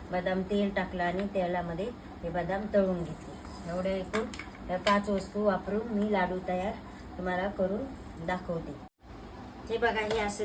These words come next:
ते सगळे पदार्थ असे मिक्स करून घ्यायचे, मिक्सरमधून अशी बारीक करून घ्यायचे. आता ह्याचे मी लाडू बनवते. हे बघा, ते पदार्थ होते त्याचे हे लाडू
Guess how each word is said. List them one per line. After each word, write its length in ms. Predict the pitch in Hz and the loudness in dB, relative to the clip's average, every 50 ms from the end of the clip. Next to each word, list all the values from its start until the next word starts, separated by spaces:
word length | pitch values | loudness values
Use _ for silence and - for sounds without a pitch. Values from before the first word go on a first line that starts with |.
| 196 | 2
ते 100 | 214 208 | 2 2
सगळे 260 | 202 208 208 190 202 196 | 2 2 0 0 0 0
पदार्थ 420 | 196 196 185 202 196 185 175 - | 0 0 4 4 4 4 4 0
असे 220 | 190 185 185 - 202 | 0 0 0 -2 -2
मिक्स 300 | 202 202 196 - - 196 | -2 -2 -4 -4 -4 -4
करून 340 | 185 - 180 165 170 180 175 | 0 2 2 2 2 2 2
घ्यायचे, 300 | 170 165 160 - 165 165 | 2 0 0 0 0 0
मिक्सरमधून 680 | 170 170 160 - - 185 170 170 170 160 165 190 202 | 0 0 -2 -2 -2 0 0 2 2 2 2 2 0
अशी 280 | 190 180 - - 208 233 - - - - - - - - - | 0 -2 -2 -4 -6 -8 -8 -10 -10 -10 -10 -10 -10 -6 0
बारीक 300 | 180 180 185 185 190 185 | 2 2 4 2 2 2
करून 260 | - 185 175 165 170 165 | 2 2 2 4 4 4
घ्यायचे. 260 | 160 160 160 - 170 | 2 2 2 0 -2
आता 180 | 170 170 - | -2 0 0
ह्याचे 240 | 196 202 190 - 190 | 0 0 0 0 0
मी 200 | 185 190 196 190 | 2 2 2 0
लाडू 240 | 185 170 160 156 156 | 0 0 2 0 0
बनवते. 1500 | 151 147 - - - - - - - - - - - - - - - - - - - - _ - - - - - 226 | 0 -2 -8 -10 -12 -12 -12 -12 -12 -12 -12 -12 -12 -12 -12 -12 -12 -12 -12 -14 -16 -16 _ -20 -16 -14 -10 -6 -2
हे 80 | 233 233 | -2 0
बघा, 300 | 208 233 214 196 208 202 | 0 0 0 0 -2 -2
ते 140 | 196 - 202 | -2 -4 -4
पदार्थ 480 | - 202 185 180 202 202 185 165 196 | -2 -2 -2 0 0 0 0 0 -2
होते 320 | 196 196 202 - - 190 190 - | 0 0 0 0 -2 -2 -2 -2
त्याचे 260 | 196 185 180 - 196 | -2 -4 -2 -2 -2
हे 260 | 196 190 196 208 202 | 0 0 0 0 0
लाडू 240 | 196 175 170 165 175 | 0 0 0 0 -2